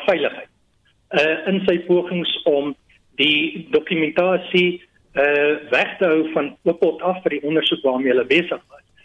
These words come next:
En die hof het bevind dat hy, daar geen gronde was om,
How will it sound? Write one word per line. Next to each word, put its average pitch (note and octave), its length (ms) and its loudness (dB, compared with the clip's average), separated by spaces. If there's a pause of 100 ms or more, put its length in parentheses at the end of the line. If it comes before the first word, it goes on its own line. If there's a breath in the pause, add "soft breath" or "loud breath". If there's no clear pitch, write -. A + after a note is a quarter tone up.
(320 soft breath)
En D#3 440 -2
die D#3+ 220 2
hof G3 180 2
het - 140 -12
bevind F3 360 -2
dat C#3+ 180 -2
hy, D#3 300 0
daar B2+ 220 0
geen B3 200 0
gronde D3+ 320 0
was - 200 -16 (600)
om, D3+ 260 2